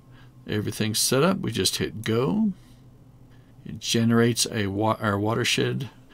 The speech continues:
that drains into Picture Canyon. Turn off this stuff. And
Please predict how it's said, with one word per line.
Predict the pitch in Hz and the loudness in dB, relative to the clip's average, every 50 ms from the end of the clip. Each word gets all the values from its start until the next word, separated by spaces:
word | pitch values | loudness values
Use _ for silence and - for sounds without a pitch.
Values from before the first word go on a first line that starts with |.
| - - - - - | -20 -20 -20 -10 -6
that | 113 110 101 - 117 | -6 -6 -4 -6 -2
drains | - 117 113 120 120 117 117 - - | 0 2 2 4 4 4 2 2 2
into | 123 117 107 110 | 2 2 0 0
Picture | - - 135 113 - - - 101 | 0 0 -2 -2 0 -2 -4 -4
Canyon. | - - 135 131 143 151 165 170 175 175 170 170 165 143 - - - - - - - - - - - - - | -4 -4 -4 -2 -2 -2 -2 -2 -2 -2 -2 -4 -6 -8 -10 -20 -20 -20 -20 -20 -20 -20 -20 -20 -20 -20 -16
Turn | - - - - - - - - | -16 -14 -12 -10 -10 -10 -8 -8
off | - - - - - | -8 -10 -10 -12 -10
this | - - - - | -8 -6 -2 -2
stuff. | - - - - 151 143 143 156 151 - - - - - - - - - - - - - - - - - - - - | -2 -2 -2 -4 -6 -4 -4 -6 -6 -8 -12 -20 -20 -20 -20 -20 -20 -20 -20 -20 -20 -20 -20 -20 -20 -20 -20 -20 -8
And | - 98 104 104 107 104 98 - | -6 -4 -2 0 0 0 -2 -2